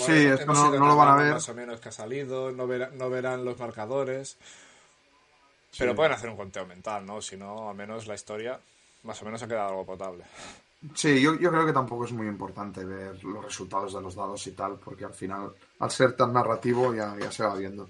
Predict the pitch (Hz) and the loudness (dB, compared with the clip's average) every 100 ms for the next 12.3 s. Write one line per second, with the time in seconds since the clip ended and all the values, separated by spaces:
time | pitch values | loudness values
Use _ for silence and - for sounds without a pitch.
0 | - - 143 127 131 127 151 131 123 123 | -16 -8 -4 -2 -2 -2 -4 0 0 0
1 | 123 123 120 117 110 98 104 107 101 110 | -2 -6 -6 -8 -8 -10 -8 -8 -10 -10
2 | 127 127 120 110 113 110 104 101 110 120 | -8 -6 -6 -8 -8 -10 -10 -8 -8 -4
3 | 131 110 95 90 90 92 107 101 101 95 | -2 -4 -8 -12 -14 -10 -10 -10 -12 -14
4 | 87 92 95 110 160 127 107 104 104 98 | -14 -10 -10 -8 -10 -8 -8 -10 -10 -12
5 | 95 104 107 143 160 107 92 87 92 _ | -14 -14 -12 -10 -12 -14 -16 -18 -20 _
6 | _ _ _ _ _ _ _ _ _ _ | _ _ _ _ _ _ _ _ _ _
7 | _ 113 104 110 113 110 - 101 101 95 | _ -14 -10 -8 -8 -10 -12 -14 -14 -16
8 | 92 95 _ _ _ _ _ 113 95 90 | -20 _ _ _ _ _ _ -16 -16 -20
9 | 87 104 95 _ _ _ _ _ _ _ | -20 -18 -20 _ _ _ _ _ _ _
10 | 175 160 120 110 104 101 104 104 101 90 | -4 -2 -4 -8 -10 -14 -14 -12 -12 -10
11 | 104 104 101 95 92 92 98 101 90 87 | -10 -10 -10 -10 -12 -12 -14 -14 -16 -18
12 | 85 95 92 | -18 -16 -16